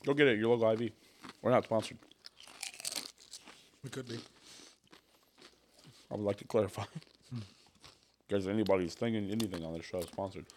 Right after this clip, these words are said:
Speaker 1: Other than sponsored by our homegrown Patreon dot com slash open disaster. Shout out our patrons. Joe.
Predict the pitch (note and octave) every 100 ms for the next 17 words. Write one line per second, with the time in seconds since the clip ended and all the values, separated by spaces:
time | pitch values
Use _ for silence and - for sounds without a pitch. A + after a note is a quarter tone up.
0 | - - - - - G#3+ A3+ G3 - F3+
1 | E3+ D#3+ C#3+ C3+ A#2+ A#2+ - D#3+ D3+ B2
2 | A2+ A2+ A#2+ _ _ _ - - _ _
3 | C#3 C#3+ B2+ B2 A2+ A2 G#2 G#2+ F#2 F#2+
4 | - - G#2 G#2 F#2+ F#2 D2+ - - -
5 | C3 C3 A#2+ G#2 G#2+ F#2+ D#2+ F#2+ _ _
6 | - - _ _ _ _ _ G2+ F#2